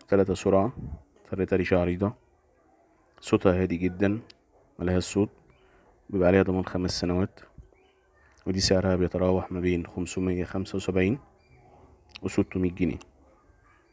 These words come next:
دي بتنفع لكبار السن طبعًا.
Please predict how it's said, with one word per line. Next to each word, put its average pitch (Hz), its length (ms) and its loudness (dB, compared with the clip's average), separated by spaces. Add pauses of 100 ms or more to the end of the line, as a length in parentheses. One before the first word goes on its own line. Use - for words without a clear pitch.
(3000)
دي 101 100 2
بتنفع 95 340 2
لكبار 90 300 2
السن 82 340 0
طبعًا. 71 260 -10